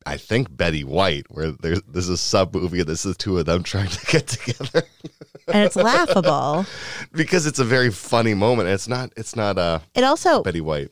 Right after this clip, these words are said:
Speaker 2: also, in that movie with Jack Nicholson and Keanu Reeves, she picked Jack Nicholson.
Speaker 1: Right. 'Cause it's Jack Nicholson, and he gets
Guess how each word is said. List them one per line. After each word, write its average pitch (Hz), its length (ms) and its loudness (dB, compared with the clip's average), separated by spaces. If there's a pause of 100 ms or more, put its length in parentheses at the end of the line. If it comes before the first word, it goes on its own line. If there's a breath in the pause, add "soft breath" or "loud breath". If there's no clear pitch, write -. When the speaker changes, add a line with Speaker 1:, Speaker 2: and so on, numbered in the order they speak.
Speaker 2:
also, 285 320 2 (480)
in 262 160 0
that 269 160 2
movie 269 300 0
with 269 160 -2
Jack 247 240 -4
Nicholson 262 500 -6
and 254 120 -2
Keanu 233 340 -2
Reeves, 254 480 -4 (400)
she - 300 0
picked - 280 0
Jack 349 240 2
Nicholson. 285 760 2 (1500)
Speaker 1:
Right. 135 300 2 (840)
'Cause 107 280 -2 (180)
it's 110 220 -2
Jack 110 380 -2
Nicholson, 87 680 0
and 87 260 2
he - 240 -4
gets 110 200 0